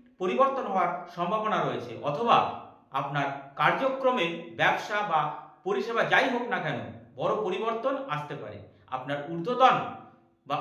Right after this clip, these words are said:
ঊর্ধ্বতনদের সাথে আপনার কোনো দম-, মানে বেশ খানিকটা দ্বন্দ্বের সম্ভাবনাও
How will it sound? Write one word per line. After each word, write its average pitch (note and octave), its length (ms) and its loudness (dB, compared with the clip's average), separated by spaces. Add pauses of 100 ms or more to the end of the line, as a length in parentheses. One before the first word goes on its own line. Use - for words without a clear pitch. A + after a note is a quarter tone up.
ঊর্ধ্বতনদের A#3+ 800 2
সাথে D#3+ 260 -2 (640)
আপনার C#3+ 340 0 (440)
কোনো C#3+ 140 -4 (100)
দম-, F#3+ 260 0 (180)
মানে D3+ 140 0 (120)
বেশ A#3 200 4
খানিকটা G#3 340 -4 (300)
দ্বন্দ্বের E3+ 400 0 (260)
সম্ভাবনাও F#3+ 520 0